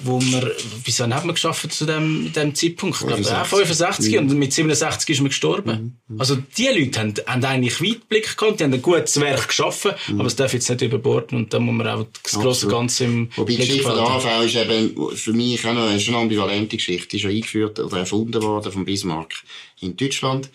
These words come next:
Speaker 1: Ja.
Speaker 2: Und fünfundsechzig ist dann festgelegt worden. Und du hast recht, oder? Damals ist die Lebenserwartung so gewesen, dass man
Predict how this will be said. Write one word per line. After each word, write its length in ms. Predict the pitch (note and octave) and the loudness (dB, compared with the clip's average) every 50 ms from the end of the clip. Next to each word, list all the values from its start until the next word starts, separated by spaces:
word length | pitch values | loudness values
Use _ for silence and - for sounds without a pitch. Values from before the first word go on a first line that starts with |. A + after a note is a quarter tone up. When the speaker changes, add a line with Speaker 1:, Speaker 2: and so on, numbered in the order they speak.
| - - - | -20 -14 -8
Speaker 1:
Ja. 180 | - B2 B2+ - - | -6 -4 -4 -2 -2
Speaker 2:
Und 200 | A2 G#2+ G#2 G2+ | 0 0 0 2
fünfundsechzig 720 | - A2+ A#2+ B2+ B2+ A#2 B2+ A#2+ A#2 A2+ - - - A2 | 2 2 2 2 2 0 0 -2 -2 -2 -4 -4 -4 -4
ist 180 | G2+ - - | -4 -2 0
dann 160 | A#2+ A2 G#2+ G2+ | 2 2 2 2
festgelegt 600 | G2+ G#2+ B2+ - - - C3+ C3 C3+ C3+ C3+ C#3 | 0 0 0 0 -2 -2 -2 -2 -2 -2 -2 0
worden. 320 | C3+ C#3 C#3 C#3 C#3+ B2+ | 0 0 0 0 0 0
Und 120 | A#2 G#2+ - | -2 0 0
du 100 | A2 G#2+ | 0 0
hast 160 | G2+ F#2+ G2 | 0 0 -2
recht, 280 | G#2+ A2 C3 C3 - - A#2+ | -2 -4 -4 -4 -4 -2 -2
oder? 120 | A#2 A#2+ | -2 -2
Damals 360 | A2 A2 A2+ A2+ A2+ G#2+ - | -2 -2 0 0 0 0 -2
ist 120 | G#2+ G#2 - | -4 -4 -2
die 60 | A2 | -2
Lebenserwartung 640 | A2 A2 A2+ A2+ A2 G2+ G#2 G#2 G#2 G#2+ G#2+ - - | -2 -2 -2 -2 -2 0 0 0 0 -2 -4 -4 -4
so 240 | - - G#2 G#2+ | -2 0 0 0
gewesen, 240 | G#2+ - - A2 G#2+ | 0 0 -2 -2 -2
dass 160 | G#2 G#2 G2 | -2 -2 -2
man 160 | - G2+ F#2+ | 0 -2 -2